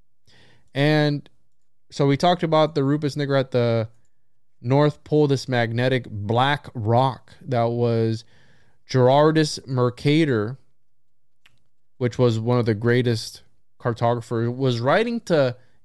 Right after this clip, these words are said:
John Dee about, bro. And he wrote to John Dee about this black rock at the North Pole that was magnetic in nature. Was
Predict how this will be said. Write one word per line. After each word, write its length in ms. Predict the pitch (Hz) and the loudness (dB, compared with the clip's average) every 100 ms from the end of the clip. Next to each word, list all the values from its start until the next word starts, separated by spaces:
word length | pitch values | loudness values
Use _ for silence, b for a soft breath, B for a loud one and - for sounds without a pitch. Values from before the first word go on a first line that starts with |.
| 117 | -10
John 480 | 107 139 208 208 123 | 0 2 2 0 0
Dee 200 | 143 165 | 2 2
about, 360 | 98 87 82 | 0 -2 -4
bro. 280 | 95 92 127 - - - - - - - - - - - | -8 -8 -8 -12 -20 -20 -20 -20 -20 -20 -20 -20 -20 -14
And 140 | - 139 | -4 0
he 100 | 160 | 2
wrote 320 | 143 214 269 | 4 2 0
to 100 | 143 | -4
John 440 | 123 135 151 127 | -2 0 0 -2
Dee 400 | 113 151 127 107 - | -2 -2 -2 -6 -8
about 400 | 113 117 117 117 | -4 0 0 -2
this 440 | 120 113 110 - - - - - - - | -4 -4 -4 -12 -20 -20 -20 -20 -20 -12
black 460 | 110 117 139 160 - | -2 2 2 0 -2
rock 420 | 120 123 123 117 | 0 2 2 0
at 160 | 110 - | -4 -2
the 180 | 107 - | -2 -2
North 480 | 110 120 131 123 - - - | -4 -2 0 -2 -8 -20 -2
Pole 460 | 123 113 104 117 - - - - | 0 2 0 -6 -14 -20 -20 -12
that 80 | 117 | -2
was 160 | 113 107 | -2 0
magnetic 500 | 110 110 117 123 117 | -2 -2 -2 -2 -2
in 120 | 101 | -6
nature. 420 | 101 120 - 107 | -6 -8 -8 -6
Was 340 | 98 92 - | -6 -8 -12